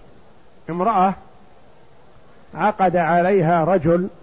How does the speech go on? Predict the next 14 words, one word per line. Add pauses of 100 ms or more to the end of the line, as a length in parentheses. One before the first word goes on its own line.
(1120)
بد-،
آه، (600)
مهر (760)
قدره (640)
خمسون
ألف (360)
ريال (180)
مثلا، (1400)
ملكته (540)
من (280)
وقت
العقد (1300)
وابتدأ
الحول،